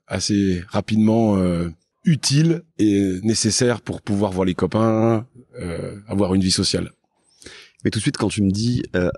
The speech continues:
Speaker 2: conduire des voitures assez jeunes, euh,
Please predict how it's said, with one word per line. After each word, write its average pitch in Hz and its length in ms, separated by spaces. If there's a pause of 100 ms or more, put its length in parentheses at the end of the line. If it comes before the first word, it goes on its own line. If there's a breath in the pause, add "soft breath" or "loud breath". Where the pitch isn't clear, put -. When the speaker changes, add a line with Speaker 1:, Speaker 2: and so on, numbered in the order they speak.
(600)
Speaker 2:
conduire 101 340
des 95 80
voitures 90 360
assez 90 240
jeunes, 90 400 (160)
euh, 82 600